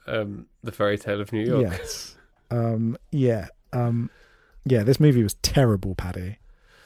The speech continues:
Speaker 1: Well,
Speaker 2: I'm let
Speaker 1: Jared
Speaker 2: down by
Speaker 1: Butler had to
Speaker 2: Netflix.
Speaker 1: apologise to the whole of Ireland for his offensive accents. So until Shannon Purser has to issue a blanket apology to some kind of community, I will not accept that this film is worse than P S I
Speaker 2: Well,
Speaker 1: Love
Speaker 2: I
Speaker 1: You.
Speaker 2: think she probably, well, maybe she shouldn't, but somebody <laughs> should apologise for this film.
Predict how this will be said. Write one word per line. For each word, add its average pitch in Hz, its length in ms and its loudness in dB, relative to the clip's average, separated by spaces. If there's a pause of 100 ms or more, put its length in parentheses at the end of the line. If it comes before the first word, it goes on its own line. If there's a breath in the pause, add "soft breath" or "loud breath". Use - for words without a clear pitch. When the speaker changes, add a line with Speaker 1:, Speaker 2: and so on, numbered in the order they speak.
(400 soft breath)
Speaker 1:
Well, 120 180 6
Speaker 2:
I'm 123 140 4
let - 20 4
Speaker 1:
Jared 151 240 10
Speaker 2:
down 127 100 4
by 156 60 8
Speaker 1:
Butler 123 200 4
had 110 340 4
to 110 140 2
Speaker 2:
Netflix. 120 140 4
Speaker 1:
apologise 113 580 2
to - 40 -14
the 110 60 -2
whole 107 240 -2
of 104 80 -2
Ireland 104 420 0
for 107 80 -8
his 104 140 -8
offensive 98 400 -8
accents. - 500 -10
So 95 380 -2
until 120 640 4
Shannon 117 360 0
Purser 120 400 2
has 104 200 0
to 107 200 -2
issue 101 220 -4
a 98 40 -4
blanket 104 380 0
apology 104 540 -4
to - 180 -16
some 110 220 -4
kind 107 180 -2
of 101 100 -8
community, 101 640 -2
I 104 180 0
will 98 120 -6
not 101 220 -2
accept - 460 -4
that 107 120 -14
this 104 160 -10
film 95 240 -6
is 95 100 -10
worse 95 280 -8
than 101 100 -12
P - 160 -10
S 101 140 -12
I 95 60 -2
Speaker 2:
Well, 139 160 8
Speaker 1:
Love 131 80 0
Speaker 2:
I 139 40 6
Speaker 1:
You. 135 60 0
Speaker 2:
think 214 240 2
she 127 160 2
probably, 139 580 2
well, 98 300 -2
maybe 120 260 2
she 117 220 0
shouldn't, 90 320 -6
but - 100 -8
somebody 117 360 2
<laughs> - 0 -
should - 240 6
apologise - 800 4
for - 100 -6
this - 220 -2
film. 104 220 -6